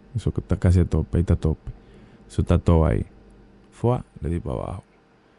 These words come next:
Vamos a ver qué es lo que es. Sí, en los quinientos. Le vamos a dar para arriba y para abajo ese ruido que yo te estoy hablando. Mira, ahora le estamos dando para arriba.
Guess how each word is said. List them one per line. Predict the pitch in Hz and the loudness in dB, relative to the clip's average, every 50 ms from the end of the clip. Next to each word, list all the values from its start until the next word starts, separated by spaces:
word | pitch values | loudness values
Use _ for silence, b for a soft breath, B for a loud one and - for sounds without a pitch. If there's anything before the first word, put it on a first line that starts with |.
| b b b b b b b b b _ - | b b b b b b b b b _ -6
Vamos | - 90 90 92 | -4 -2 -2 -2
a | 92 | -2
ver | 87 | -2
qué | 92 | -2
es | 90 87 | -2 -2
lo | 85 85 | -4 -4
que | - - - | -6 -8 -10
es. | - - - - | -10 -10 -12 -14
Sí, | - - 87 87 85 87 | -12 -8 -6 -4 -2 -2
en | 87 90 | -2 -4
los | 90 87 | -4 -6
quinientos. | - 90 85 90 92 101 104 104 95 87 - - 82 | -6 -6 -4 -2 0 0 2 2 0 0 -2 -6 -6
Le | 85 90 | -6 -4
vamos | 92 98 98 | -2 0 2
a | |
dar | 101 98 95 | 2 2 0
para | 98 90 | -2 -2
arriba | 98 101 104 | 0 0 0
y | 98 | 0
para | - 92 90 90 | 0 0 0 0
abajo | 85 85 90 | 0 -2 -4
ese | 85 101 92 | -4 -4 -4
ruido | 98 95 92 90 | -2 -2 -2 -2
que | 87 90 | -2 -2
yo | 87 87 82 | -4 -6 -6
te | 85 90 | -8 -10
estoy | 80 - 87 | -10 -8 -6
hablando. | 82 80 78 80 78 76 78 | -6 -6 -6 -8 -8 -8 -8
Mira, | 80 80 80 80 85 | -8 -8 -8 -6 -4
ahora | 87 87 92 92 | -2 0 0 0
le | 92 | 0
estamos | 90 - 87 87 90 90 | 0 0 0 2 2 4
dando | 90 90 90 85 | 4 4 2 2
para | - 87 85 87 | 2 2 2 4
arriba. | 90 95 101 107 113 113 113 117 | 4 6 6 6 6 6 4 2